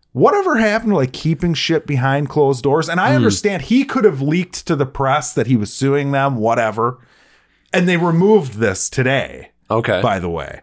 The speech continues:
Speaker 1: But it's just like, you guys just, you're supposed to be this badass metal band,
Speaker 2: Mm.
Speaker 1: and you look like a bunch of fucking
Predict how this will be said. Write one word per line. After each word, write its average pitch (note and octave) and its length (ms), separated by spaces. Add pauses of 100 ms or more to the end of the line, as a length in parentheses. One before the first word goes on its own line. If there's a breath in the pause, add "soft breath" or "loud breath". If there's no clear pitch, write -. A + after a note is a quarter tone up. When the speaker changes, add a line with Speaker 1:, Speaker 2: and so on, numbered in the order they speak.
(400 soft breath)
Speaker 1:
But G#3 100
it's F#3+ 160
just - 240
like, C3+ 180
you C4+ 260
guys B2 380
just, - 400
you're F3+ 160
supposed B3 520
to G#3 60
be G3+ 120
this D#3 260
badass B2+ 800
metal A2 500
band, E2+ 520
Speaker 2:
Mm. A#2 360
Speaker 1:
and C3 200
you C#3+ 100
look G3 300
like C#3 160
a G#2+ 80
bunch D3 320
of A2+ 100
fucking A2+ 640